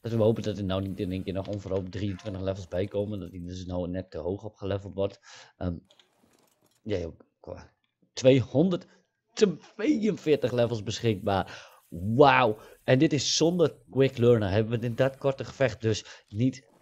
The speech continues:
tweehonderd levels gefarmd, niet tweehonderdtwintig levels gefarmd, niet tweehonderdveertig levels gefarmd, maar vierhonderdzestig levels gefarmd. Wordt het dan nou nog hoger?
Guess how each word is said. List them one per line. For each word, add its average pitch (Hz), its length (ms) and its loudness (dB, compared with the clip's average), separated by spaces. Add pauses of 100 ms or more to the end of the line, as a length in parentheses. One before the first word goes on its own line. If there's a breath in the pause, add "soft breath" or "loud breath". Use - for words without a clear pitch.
tweehonderd 123 440 6
levels 92 300 -8
gefarmd, 90 400 -6
niet 101 140 -14
tweehonderdtwintig 110 880 -4
levels 92 220 -4
gefarmd, 87 320 -6
niet 101 140 -8
tweehonderdveertig 110 680 -6
levels 87 240 -8
gefarmd, - 280 -6
maar 85 100 -12
vierhonderdzestig 117 1080 -6
levels 110 300 -6
gefarmd. 110 360 -2
Wordt 123 140 0
het 139 120 -4
dan 139 140 4
nou 135 160 2
nog 143 140 2
hoger? 139 600 2